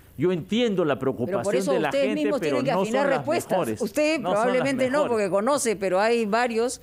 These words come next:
Speaker 2: que muchas veces perciben o creen que vendiendo la posibilidad de la idea de que vamos a manejar aquí o vamos a controlar allá, va a mejorar la economía, cosa que no es así.
Speaker 1: No, claro, control de precios es algo descartado.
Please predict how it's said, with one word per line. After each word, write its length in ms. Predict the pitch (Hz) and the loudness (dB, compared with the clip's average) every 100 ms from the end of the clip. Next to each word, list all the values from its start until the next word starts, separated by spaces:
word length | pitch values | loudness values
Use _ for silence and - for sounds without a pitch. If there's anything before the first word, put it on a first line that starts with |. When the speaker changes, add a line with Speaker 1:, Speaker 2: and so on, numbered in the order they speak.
| - - - | -18 -20 -6
Speaker 2:
que 120 | 175 | -2
muchas 300 | 190 240 240 | -2 0 2
veces 260 | 240 247 - | 2 0 -4
perciben 680 | 185 165 151 262 269 233 170 | -2 -2 0 0 2 2 0
o 140 | 151 | 0
creen 460 | 226 240 208 233 254 - - - | 0 0 0 -2 -10 -18 -20 -6
que 120 | 160 | -2
vendiendo 600 | 156 160 175 277 330 269 | 0 0 0 2 2 2
la 160 | 196 170 | 0 0
posibilidad 840 | 156 - 165 156 151 170 202 226 214 | -2 -2 -2 0 2 2 2 2 0
de 100 | 165 | 0
la 140 | 139 | 0
idea 320 | 160 214 220 | 2 2 2
de 120 | 175 | 0
que 100 | 143 156 | 0 -2
vamos 240 | 185 190 | -2 -2
a 40 | 170 | -2
manejar 400 | 147 135 190 190 | -2 -4 -2 -2
aquí 300 | 170 202 208 | -2 -2 0
o 40 | |
vamos 220 | 180 180 185 | 0 0 -2
a 80 | |
controlar 400 | 160 147 147 170 | -2 -2 0 2
allá, 340 | 180 175 190 196 - - 180 | 2 2 0 -2 -10 -10 -2
va 80 | 175 | -2
a 20 | |
mejorar 300 | 185 170 175 | 0 0 0
la 80 | 185 | 0
economía, 480 | 156 147 214 160 | -2 -2 -2 -2
cosa 500 | 135 175 170 175 190 - | -2 -2 0 -2 -4 -6
que 160 | 127 139 | -6 -2
no 180 | 139 | 0
es 160 | 151 - | -2 -2
así. 320 | 127 226 - - - - - - - | -2 -2 -2 -8 -20 -20 -20 -18 -6
Speaker 1:
No, 180 | 196 175 | -2 0
claro, 240 | - 143 | 0 0
control 320 | 156 156 226 233 | 0 0 0 0
de 100 | 202 | 0
precios 280 | 196 208 | -2 0
es 40 | 170 | 2
algo 160 | 190 185 | 2 2
descartado. 540 | - 117 110 151 110 | 0 -4 -2 -2 -2